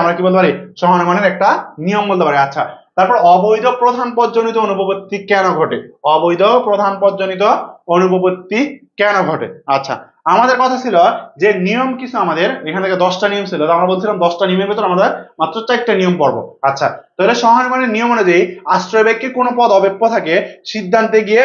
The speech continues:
ব্যপ্য হতে পারবে না। দেখেন সহানুমানের নিয়ম অনুযায়ী আশ্রয়, sorry, দেখেন সহানুমানের নিয়ম অনুযায়ী আশ্রয় ব্যক্তি যদি কোনো পদ অব্যাপ্য থাকে সিদ্ধান্তে সেই পদ কি হতে পারবে না? ব্যপ্য হতে পারবে না। সেই পদ কি হতে পারবে না?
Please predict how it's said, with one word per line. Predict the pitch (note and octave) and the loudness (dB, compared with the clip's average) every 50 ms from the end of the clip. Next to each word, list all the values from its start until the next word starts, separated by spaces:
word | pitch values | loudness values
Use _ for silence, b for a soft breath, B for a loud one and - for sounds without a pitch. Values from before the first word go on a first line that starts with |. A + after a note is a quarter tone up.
| C4 F#3+ | 4 2
ব্যপ্য | E3+ E3+ - - | 0 0 0 0
হতে | G3 G3+ F#3+ F#3+ G3+ B3 D4 - - - - - - | 0 2 2 2 2 0 0 0 -4 -10 -12 -4 -2
পারবে | D3+ D#3 D3+ D3+ D3 C3 | 0 0 0 -2 -4 -6
না। | A2 - - _ - | -8 -12 -14 _ -4
দেখেন | G3 F#3+ F#3+ - - - - - _ _ - - | -2 0 0 -2 -4 -8 -16 -20 _ _ -10 -2
সহানুমানের | - G3+ G#3 A3 G#3+ A3 A3+ A3+ A3+ A#3 A#3 A3 G3+ | 0 0 2 2 2 2 2 0 0 0 0 -2 -2
নিয়ম | G#3 G#3+ G#3+ | 0 0 0
অনুযায়ী | A3 A3 G#3+ G#3 G#3+ G#3 G#3+ A#3+ C#4+ D4 - - - - | 2 0 2 4 4 4 4 4 2 -4 -8 -12 -4 0
আশ্রয়, | D#3 E3+ F3+ - - - G#3+ A3+ A3+ A#3+ A#3 - - - _ _ _ _ _ _ _ _ _ _ _ _ _ _ _ _ _ | 0 0 0 -2 -6 -2 2 4 4 4 2 -2 -8 -14 _ _ _ _ _ _ _ _ _ _ _ _ _ _ _ _ _
sorry, | - - - D3 C3+ C#3+ F#3+ A#3+ - - - - | -16 -4 0 2 2 2 2 0 -6 -12 -6 -2
দেখেন | D#3+ F3+ A3 C4 A#3+ | 0 2 2 2 0
সহানুমানের | - A3 G#3 G#3 G#3+ G#3+ G#3+ A3 A3 B3 A#3 G#3 | 0 2 2 4 4 2 2 0 0 -2 -2 -2
নিয়ম | G#3 A3 A3 A3+ | -2 -2 -2 -2
অনুযায়ী | A3 A3 A3 A3+ B3+ D#4+ - - - - _ _ _ _ _ _ _ _ - - | 0 2 2 2 2 2 -2 -6 -14 -20 _ _ _ _ _ _ _ _ -4 -2
আশ্রয় | F3+ F#3 F3+ - - G#3+ G#3+ A3 | 0 0 0 0 2 2 4 4
ব্যক্তি | A3 A3 B3 B3 A3+ | 2 2 0 -2 -2
যদি | A3+ A#3+ | -2 -4
কোনো | A#3 A#3+ B3 A#3 | -2 -2 0 2
পদ | A#3+ A3 G#3 | 4 4 4
অব্যাপ্য | G#3 G3+ G3+ F#3 F#3 A3+ A3+ | 4 4 2 0 0 0 0
থাকে | A#3 A3+ A3+ B3+ C#4 D4 | 2 2 0 0 -2 -4
সিদ্ধান্তে | - - A3+ G3+ F3+ G3+ G#3+ G#3+ G#3+ A3 A3 | -4 -8 -8 -6 -4 -2 -2 0 0 0 -2
সেই | G#3+ A#3+ A3+ G3+ G#3+ G#3+ A3+ | 0 2 4 4 4 4 4
পদ | A#3 A#3 A#3 A3+ - | 2 2 2 0 -2
কি | A3+ | 0
হতে | A3+ A3+ A3 A3+ A3 | 0 2 2 2 2
পারবে | A3 G#3+ G#3+ G#3 | 2 2 2 2
না? | F#3 C#3 G2+ - - - - C#3 | 2 0 0 -4 -12 -16 -6 -2
ব্যপ্য | D3+ E3+ E3+ - - - G#3+ G#3+ | 0 0 0 -2 -2 0 2 2
হতে | G#3 G3 G3+ A3 C4+ E4 - - - - - _ - F3 | 2 2 2 2 2 2 0 -4 -8 -16 -14 _ 0 0
পারবে | F3 F3+ F3+ F#3 F3+ D#3+ | 2 2 2 0 0 -2
না। | C#3+ C#3 - | -4 -4 -2
সেই | F#3 F#3 G3+ F#3+ | -4 -4 -2 -2
পদ | A3+ A3+ - | -2 -4 -2
কি | - A#3+ | -4 -4
হতে | A3+ A#3 | -2 0
পারবে | A#3 A#3 A#3 A3 | 0 0 0 0
না? | F3+ | 0